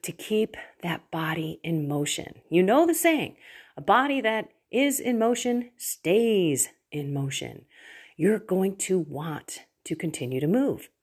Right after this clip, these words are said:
If you still sit in your bed and you become lazy, you're gonna want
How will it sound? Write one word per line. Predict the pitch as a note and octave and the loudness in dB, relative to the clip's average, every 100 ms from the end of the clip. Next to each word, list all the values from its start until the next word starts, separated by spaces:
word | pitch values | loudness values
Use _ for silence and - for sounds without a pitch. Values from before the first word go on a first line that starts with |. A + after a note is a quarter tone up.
| - | -6
If | E3+ | 0
you | B3+ D4+ | 2 2
still | - G#3 A3 | 2 0 0
sit | B3 - G3 | 0 0 0
in | - D#3 | -2 -2
your | E3+ | 0
bed | E3+ C#3+ C#3+ C#3+ - - - - _ | 0 0 0 -6 -14 -20 -20 -20 _
and | C#3+ | 2
you | D#3+ | 4
become | F#3+ - G3+ G3+ E3+ | 4 0 0 2 4
lazy, | F3+ F#3 F3+ G3 F#3+ F#3+ _ _ | 4 2 2 0 -2 -6 _ _
you're | D#3 | -2
gonna | E3 F#3+ | 0 0
want | E3 D3 C#3 C#3 - | -2 -2 -2 -2 -6